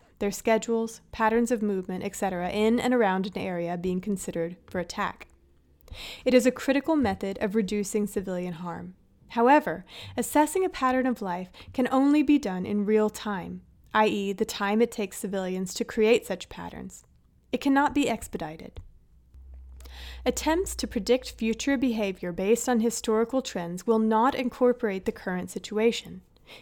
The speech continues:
In this example, a review of older intelligence material, especially full motion video of Kabul, would not have reflected the changes in situation and behavior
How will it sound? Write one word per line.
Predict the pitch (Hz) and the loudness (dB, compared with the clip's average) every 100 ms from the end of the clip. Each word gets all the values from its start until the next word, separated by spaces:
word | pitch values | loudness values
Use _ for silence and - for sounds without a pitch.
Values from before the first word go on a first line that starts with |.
| - | -2
In | 214 | 2
this | 240 330 | 4 2
example, | 254 185 165 - 196 214 - - | -2 -2 -4 -6 -8 -10 -16 -4
a | 226 | 0
review | 220 208 233 269 | 2 2 2 4
of | 294 254 | 4 6
older | 247 254 | 4 6
intelligence | 269 247 226 220 214 208 - | 2 0 -2 -2 -2 -4 -4
material, | 196 - 185 175 175 202 - - | -6 -4 -6 -6 -6 -8 -12 -6
especially | 220 - 233 240 - 254 202 | -6 0 2 4 4 2 2
full | 196 - 233 233 | 0 4 6 6
motion | 226 220 226 208 | 6 4 2 0
video | 202 240 208 180 | 2 2 2 0
of | 185 | -4
Kabul, | - 190 262 240 202 - - - | -4 -2 0 2 0 -6 -6 4
would | 226 | 4
not | 226 233 269 | 6 6 4
have | 254 269 | 2 2
reflected | 269 - 226 214 233 202 | 2 4 2 2 0 0
the | |
changes | 220 226 208 202 202 | 0 -2 0 0 0
in | 196 196 | -2 -4
situation | - 202 202 220 226 220 202 | -4 -4 2 4 4 2 -4
and | 190 190 | -4 -8
behavior | 180 269 294 214 185 | -4 2 2 2 -4